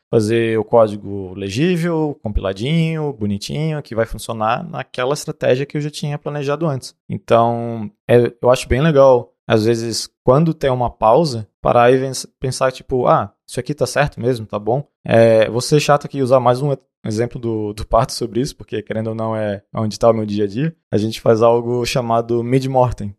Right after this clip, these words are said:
né? Porque tem o post-mortem. Então, a gente faz um mid-mortem, que é o paciente tá vivo ainda, mas será que não tá morrendo? Tá indo bem? Como é que estão as coisas? Então, é basicamente um momento que tu, né, como,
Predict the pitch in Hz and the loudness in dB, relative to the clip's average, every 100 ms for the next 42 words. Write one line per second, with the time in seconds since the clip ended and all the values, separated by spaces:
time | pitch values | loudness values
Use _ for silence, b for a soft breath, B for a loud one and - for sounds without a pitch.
0 | _ 107 107 - - 113 113 104 - 117 | _ -6 -6 -6 -4 -4 -2 -4 2 2
1 | 123 - 110 120 143 156 151 151 _ - | 2 0 0 0 0 -4 -4 -6 _ -8
2 | - 123 131 - 151 139 151 180 151 120 | 4 4 4 2 2 2 4 4 4 0
3 | 104 - 107 - 120 113 113 110 101 _ | -2 -4 -18 0 6 6 6 2 -4 _
4 | - 117 - 139 - 170 151 185 143 127 | 0 2 4 0 4 2 4 2 4 2
5 | 107 104 104 95 - - _ - 120 135 | 2 0 -4 -6 -10 -14 _ 0 4 4
6 | 143 135 135 120 110 151 175 165 147 135 | 4 2 2 2 2 2 2 2 0 0
7 | 113 104 117 151 165 151 139 78 120 - | 0 0 0 2 2 -2 -4 -2 -4 -4
8 | 123 113 127 135 147 117 120 131 127 127 | -4 -4 2 4 4 2 -6 -6 2 2
9 | - 139 127 143 175 160 143 123 131 - | 2 -8 -8 -6 -2 0 0 -2 -4 -10
10 | - 117 - 170 247 - 135 139 117 113 | -16 -16 -2 0 0 -2 -8 -6 -8 -6
11 | 107 104 | -6 -6